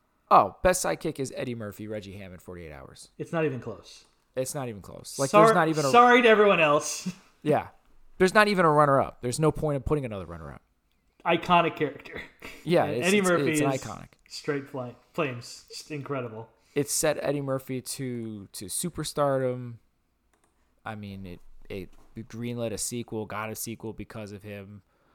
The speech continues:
Speaker 1: I mean, as we reviewed it, like, wow, it's amazing how much Eddie Murphy really made this movie and turned it up another level.
Speaker 2: One hundred percent.
Speaker 1: Yeah.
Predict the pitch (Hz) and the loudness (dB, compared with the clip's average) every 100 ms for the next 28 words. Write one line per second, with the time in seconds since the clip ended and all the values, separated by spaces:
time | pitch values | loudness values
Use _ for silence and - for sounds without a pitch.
0 | _ _ _ _ _ 113 113 107 107 - | _ _ _ _ _ -12 -10 -10 -12 -16
1 | _ 110 120 120 131 127 127 117 120 151 | _ -6 -6 -4 -4 -4 -6 -8 -2 -2
2 | 117 - 104 107 - _ 107 113 101 95 | -2 -6 -10 -12 -14 _ -10 -6 -6 -8
3 | 95 85 113 113 113 110 98 113 107 104 | -12 -14 -12 -10 -10 -10 -10 -10 -10 -12
4 | 104 - 107 104 104 104 104 101 101 98 | -14 -12 -14 -12 -14 -14 -14 -14 -14 -14
5 | 98 101 _ _ _ 101 101 101 98 92 | -18 -20 _ _ _ -18 -12 -10 -12 -14
6 | 87 - 101 98 92 87 87 101 90 82 | -10 -10 -10 -12 -12 -12 -10 -10 -10 -10
7 | 85 85 82 - 71 62 - - 131 117 | -12 -10 -12 -14 -14 -14 -16 -18 -12 -12
8 | 117 101 95 92 95 90 _ _ _ - | -12 -14 -20 -20 -20 -20 _ _ _ -18
9 | - | -18